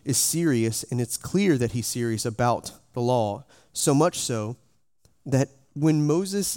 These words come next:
is receiving the second remedial law, he can't even have goats or cattle anywhere near him. They can't even be on the, <laughs> they can't even graze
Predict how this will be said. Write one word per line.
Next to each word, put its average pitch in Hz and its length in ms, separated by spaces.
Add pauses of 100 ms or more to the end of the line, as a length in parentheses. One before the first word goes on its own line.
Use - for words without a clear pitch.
(120)
is 143 300 (920)
receiving 143 920 (200)
the 139 100
second 160 760
remedial 139 720
law, 113 400 (680)
he 151 180
can't 202 340
even 185 260
have 147 340 (360)
goats 160 380
or 147 180
cattle 139 520
anywhere 135 400
near 113 300
him. 92 260 (220)
They 165 100
can't 233 220
even 208 200
be 185 180
on 175 220
the, 165 140
<laughs> - 320
they 151 160
can't 208 180
even 180 220
graze 139 340